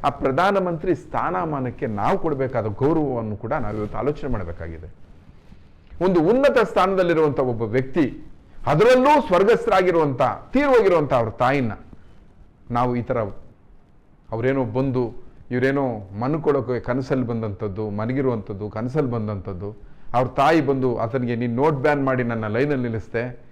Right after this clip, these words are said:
ಈಗ ನನ್ನ ವಿಚಾರ ತೆಗೆದು ಇವತ್ತು ಬಿಹಾರದಲ್ಲಿ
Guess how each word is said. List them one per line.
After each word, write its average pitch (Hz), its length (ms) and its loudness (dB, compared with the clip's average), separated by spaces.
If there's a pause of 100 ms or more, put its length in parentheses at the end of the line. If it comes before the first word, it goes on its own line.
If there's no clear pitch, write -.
(400)
ಈಗ 135 140 2
ನನ್ನ 123 200 0
ವಿಚಾರ 165 300 2
ತೆಗೆದು 131 280 0
ಇವತ್ತು 120 300 -2
ಬಿಹಾರದಲ್ಲಿ 120 720 -2